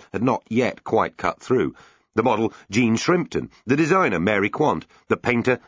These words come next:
David Hockney, the actors Michael Caine and Terence Stamp, the photographers Lord Snowdon, David Bailey and Terence Donovan, the cartoonist and editor of the Sunday Times colour magazine, Mark Boxer, and the interior decorator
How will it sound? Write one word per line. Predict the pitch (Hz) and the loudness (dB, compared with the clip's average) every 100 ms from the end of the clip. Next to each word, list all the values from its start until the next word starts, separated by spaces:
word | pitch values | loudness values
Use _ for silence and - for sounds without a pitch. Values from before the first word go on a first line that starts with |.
| - | -2
David | 110 104 - | 0 0 0
Hockney, | 139 165 - 80 - - | 0 -2 -2 -8 -8 -6
the | 110 | -2
actors | 135 - 101 | 0 -2 -2
Michael | 92 110 - | 0 -2 -4
Caine | - 160 165 151 - | -2 0 0 -2 -6
and | - 87 | -10 -4
Terence | 107 90 87 | -2 -2 -6
Stamp, | - 151 151 - - _ | -2 -2 -2 -6 -20 _
the | 139 | -4
photographers | 143 190 175 127 80 - - - | 0 0 0 -2 -4 -6 -12 -2
Lord | 87 107 95 | 0 2 0
Snowdon, | - 147 127 76 67 - | 0 0 0 -2 -10 -4
David | 113 104 107 | 0 0 -2
Bailey | - 143 104 71 - | -2 0 0 -4 -6
and | 107 | -6
Terence | - 104 90 - - | -2 -2 -2 -4 0
Donovan, | 143 120 80 65 _ _ | 0 2 -2 -4 _ _
the | - | -4
cartoonist | 135 127 - 165 160 - | 0 0 2 2 2 0
and | 131 | -2
editor | 143 131 113 | -2 -2 -2
of | 92 | -4
the | |
Sunday | 95 131 110 | -2 0 0
Times | 95 - 117 165 - | 0 0 0 0 -4
colour | - 92 | -4 -2
magazine, | 92 92 78 139 135 - - | 0 0 0 0 -2 -4 -6
Mark | 90 95 - - | 0 0 -2 -2
Boxer, | 160 165 - 98 - _ _ _ 143 | -2 -2 -2 -2 -2 _ _ _ -2
and | 156 | 2
the | 180 | 2
interior | 160 170 180 175 | 2 2 2 2
decorator | 123 - 85 73 101 | 0 -2 -2 0 -4